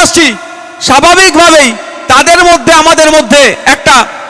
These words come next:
মতনৈক্য তৈরি করার চেষ্টা হচ্ছে। কি বলছে, এই মাঠে যদি ওয়াকাফ বোর্ড এসে বলে এটা ওয়াকাফের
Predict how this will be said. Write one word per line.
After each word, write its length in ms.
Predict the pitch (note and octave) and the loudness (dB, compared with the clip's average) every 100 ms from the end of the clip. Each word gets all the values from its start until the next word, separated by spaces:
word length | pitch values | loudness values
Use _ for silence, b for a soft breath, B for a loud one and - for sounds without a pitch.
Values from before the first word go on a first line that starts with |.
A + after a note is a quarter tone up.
| - - - F#3+ | -18 -20 -18 -4
মতনৈক্য 540 | B3+ D4+ D#4+ D#4+ D#4 D#4+ | -2 2 2 2 0 0
তৈরি 240 | D#4 C#4 | 2 2
করার 240 | C4+ C4 B3 | 2 0 2
চেষ্টা 320 | B3 - A#3 | 0 0 2
হচ্ছে। 340 | G3 F#3 - C#3+ - - - - - - - - - - - - _ _ - | 2 0 -2 -4 -4 -16 -20 -20 -20 -20 -20 -20 -20 -20 -20 -20 _ _ -4
কি 100 | D4+ | 0
বলছে, 320 | F4 F4+ F4+ F4+ | 2 2 2 2
এই 120 | F4+ E4 | 0 0
মাঠে 260 | D#4+ E4+ F4 | -2 0 0
যদি 240 | F4 E4+ | 0 0
ওয়াকাফ 400 | D#4+ D4+ - E4+ - | 2 2 2 -2 0
বোর্ড 160 | E4+ D#4 | 0 0
এসে 220 | D#4+ E4 | 0 0
বলে 300 | D4+ D4+ E4 F4+ - - - - - | 2 2 2 2 -2 -10 -18 -18 -6
এটা 200 | C4 D4+ E4 | -2 0 2
ওয়াকাফের 480 | E4 - E4+ F4+ | 0 0 0 0